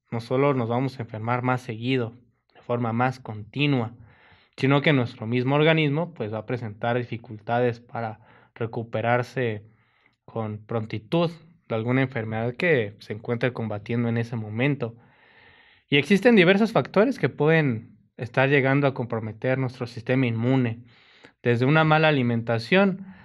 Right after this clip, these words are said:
hasta aquellos cambios bruscos de clima. Pero con el fruto de noni morinda vamos a ir logrando que se vuelva, devuelva esa fortaleza a nuestro sistema inmune, a nuestro cuerpo,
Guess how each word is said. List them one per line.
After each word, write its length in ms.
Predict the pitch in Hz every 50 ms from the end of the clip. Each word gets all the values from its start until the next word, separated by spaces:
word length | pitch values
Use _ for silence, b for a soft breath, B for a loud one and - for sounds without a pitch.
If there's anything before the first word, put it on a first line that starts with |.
| B B B
hasta 260 | B 113 110 - 120
aquellos 380 | 113 - - 131 147 147 139 -
cambios 440 | - 135 135 139 139 135 120 107 117
bruscos 420 | 127 139 139 135 - 151 139 120
de 140 | 117 104 -
clima. 500 | - 120 120 131 135 131 113 101 101 - - _ _ _ _ _ _ _ _ _ _ _ _ -
Pero 240 | - 123 123 117 -
con 160 | 135 127 127
el 80 | 120
fruto 280 | - - 165 165 190 180
de 100 | 160 143
noni 240 | 143 143 151 165 170
morinda 520 | 175 180 170 165 165 175 190 220 226 - - - _ _ b b b b b b b
vamos 440 | - 127 131 143 147 151 143 - -
a 80 | 123 127
ir 400 | 131 139 143 143 135 - - - _ _ _ _ _ _ _ _
logrando 800 | - 120 120 120 120 127 143 151 180 190 165 139 135 139 135 - - - _ _ _ _ _ _ _ _ _ _ _ _
que 260 | - 117 110 104 104 101 -
se 160 | - - 113
vuelva, 320 | 113 117 120 127 131 123
devuelva 400 | 117 123 117 113 120 127 139 139
esa 160 | 127 - 131
fortaleza 840 | 113 - 117 113 - 113 110 107 117 123 120 - - 131 123 117 113
a 60 | 107
nuestro 420 | 107 107 107 101 - - - 110
sistema 320 | 104 107 104 - 123 120 117
inmune, 380 | 113 113 113 120 127 127 120
a 40 | 110
nuestro 280 | 107 104 - - - _
cuerpo, 500 | - - 123 135 135 135 - - - _